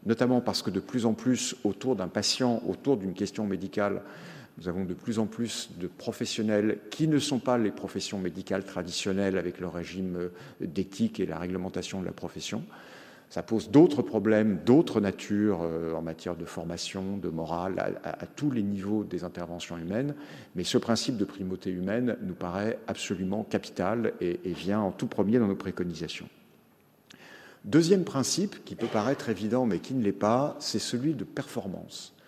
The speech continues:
L'intelligence artificielle n'est pas un gadget. Il ne s'agit pas d'installer le métaverse dans la salle de repos des infirmières. Il s'agit de recourir à l'intelligence artificielle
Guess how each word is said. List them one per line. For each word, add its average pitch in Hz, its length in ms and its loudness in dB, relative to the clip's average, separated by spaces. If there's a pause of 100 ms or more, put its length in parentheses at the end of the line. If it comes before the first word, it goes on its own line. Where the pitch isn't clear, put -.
(580)
L'intelligence 131 600 2
artificielle 127 720 0
n'est 101 100 4
pas 110 320 0
un 90 60 0
gadget. 82 640 -4 (360)
Il 110 160 2
ne 117 80 6
s'agit 120 360 2
pas 127 200 2
d'installer 107 540 0
le 95 140 -2
métaverse 95 840 -2
dans 87 120 -4
la 85 100 -4
salle 113 260 0
de 95 60 2
repos 87 320 -2
des 95 180 -4
infirmières. 87 540 -4 (760)
Il 107 140 2
s'agit 123 480 8
de 92 160 -2
recourir 113 720 6
à 92 80 2
l'intelligence 98 580 -2
artificielle 113 800 2